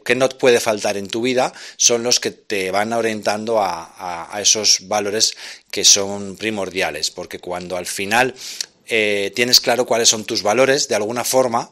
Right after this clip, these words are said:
también pones, pones límites. Si hablamos, por ejemplo, del respeto, ya sabemos que hay un valor fundamental para, eh, con la otra persona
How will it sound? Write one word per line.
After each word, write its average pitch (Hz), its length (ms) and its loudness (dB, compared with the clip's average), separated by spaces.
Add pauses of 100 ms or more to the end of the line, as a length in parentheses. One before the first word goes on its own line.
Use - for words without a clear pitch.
(180)
también 101 320 -4
pones, 107 600 2
pones 101 300 -2
límites. 113 480 -2
Si 82 120 -6
hablamos, 90 280 -8
por - 80 -8
ejemplo, 113 280 -2
del 104 140 -2
respeto, 127 600 0 (360)
ya 98 300 -4
sabemos 104 540 0
que 92 640 -2
hay 95 180 -8
un 98 160 -10
valor 101 340 -2
fundamental 98 720 -6 (300)
para, 87 500 0 (440)
eh, - 280 -12
con 92 180 -8
la 90 100 0
otra 117 200 0
persona 156 460 4